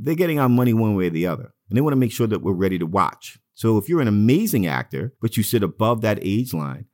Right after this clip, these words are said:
and haven't shown up in a way that demonstrates you have an audience that will show up for you consistently,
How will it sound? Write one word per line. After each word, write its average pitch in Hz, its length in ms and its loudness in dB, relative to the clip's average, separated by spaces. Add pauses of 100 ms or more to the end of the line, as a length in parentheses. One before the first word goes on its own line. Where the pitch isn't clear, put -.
(180)
and 98 120 -2
haven't 139 240 0
shown 131 400 0
up 123 120 -4
in 120 60 0
a 117 60 2
way 117 100 2
that 101 160 -2
demonstrates 110 480 -2
you 107 80 0
have 95 140 0
an 92 120 -4
audience 110 440 -2
that 90 120 -6
will 92 80 -8
show 120 220 -2
up 110 100 -4
for 107 100 -6
you 101 100 -4
consistently, 95 800 -8